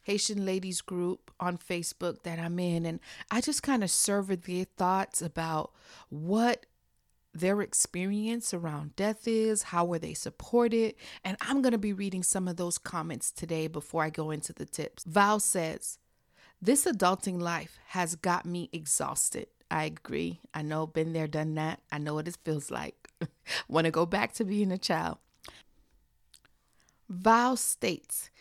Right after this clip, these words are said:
"In my household, my mother would be the comforter when someone passed away. We grew up in a Christian S D A household, so we were always told to pray about it. I'm an avid believer in prayer,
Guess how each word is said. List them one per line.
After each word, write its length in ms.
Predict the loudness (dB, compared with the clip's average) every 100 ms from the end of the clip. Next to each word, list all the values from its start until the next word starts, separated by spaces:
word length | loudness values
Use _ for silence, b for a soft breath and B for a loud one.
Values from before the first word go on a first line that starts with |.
| b b
"In 200 | 6 8
my 200 | 6 4
household, 840 | 2 0 0 -2 0 0 0 -4 _ _ -2
my 160 | 2
mother 320 | 4 4 4 2
would 220 | 2 0
be 160 | 0
the 100 | -2
comforter 640 | -4 -4 -4 -4 -6 -6 -10 b b
when 140 | -4 0
someone 400 | 0 0 -2 -6
passed 520 | -8 -8 -6 -4 -4
away. 380 | -2 -4 -6 -14 _ b b b b b
We 140 | -2
grew 220 | 2 6 6
up 180 | 6
in 120 | 4 2
a 60 |
Christian 500 | 2 0 0 -2 -2 -4 -4
S 200 | -2 0
D 240 | -2 0 0
A 160 | 0
household, 720 | 0 -2 -2 -4 -4 -6 -2
so 160 | 0 2
we 200 | 2 0
were 220 | 0 -2 -2
always 500 | 0 2 0 0 -2
told 260 | -2 -2
to 80 | -6
pray 320 | -6 -2 0
about 360 | -2 -2 -4 -4
it. 160 | -8 -12 _ B B B B 2
I'm 180 | 4 4
an 80 | 2 -2
avid 420 | 0 4 4 4
believer 580 | 2 0 -2 0 -2 -2 -2
in 160 | -2
prayer, 540 | -2 -2 0 0 -6